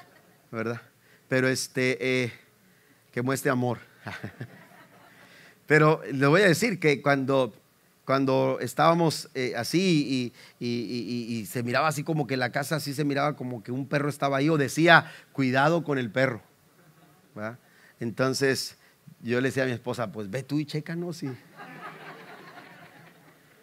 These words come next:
si lo sabe Dios". Amén. No, mi esposa se bajaba y, "Hermana, Dios le bendiga", o, "Aquí estamos tocando la puerta", y ya uno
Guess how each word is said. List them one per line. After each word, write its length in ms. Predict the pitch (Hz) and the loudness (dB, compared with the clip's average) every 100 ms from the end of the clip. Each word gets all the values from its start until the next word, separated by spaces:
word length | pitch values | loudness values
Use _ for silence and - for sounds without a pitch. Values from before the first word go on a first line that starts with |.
| _ _ _ _ _ _ _ _ | _ _ _ _ _ _ _ _
si 140 | - 139 | -6 0
lo 100 | 143 | 2
sabe 280 | 160 160 160 | 4 4 4
Dios". 380 | 160 175 - - - - - - - - 466 - - 508 - - - - - - - - | 2 -2 -10 -20 -20 -20 -20 -20 -20 -20 -18 -18 -18 -18 -20 -20 -20 -20 -20 -20 -20 -12
Amén. 320 | 127 127 143 - _ _ _ _ _ _ _ _ _ | -8 -6 -8 -14 _ _ _ _ _ _ _ _ _
No, 220 | 113 170 | 2 4
mi 80 | 202 | 4
esposa 480 | 151 - 123 190 190 | -2 -4 -4 -2 -2
se 120 | 147 | -2
bajaba 600 | 120 101 104 123 170 180 | -2 -4 -4 -2 0 0
y, 160 | 131 113 _ _ | -2 -4 _ _
"Hermana, 540 | - 110 123 180 202 190 | -12 -8 -6 -8 -6 -4
Dios 160 | 165 | -2
le 60 | 180 | -2
bendiga", 500 | 175 156 175 185 175 | -2 -2 -4 -2 -4
o, 80 | 156 | -4
"Aquí 160 | - | -4
estamos 380 | 156 165 160 175 | -6 -4 -2 -4
tocando 320 | 165 151 165 | -6 -6 -4
la 160 | 165 127 | -4 -2
puerta", 360 | 147 156 151 147 | -2 -2 -2 -2
y 100 | 131 | 0
ya 360 | 135 151 151 | 2 2 2
uno 300 | 147 156 139 | 0 0 -2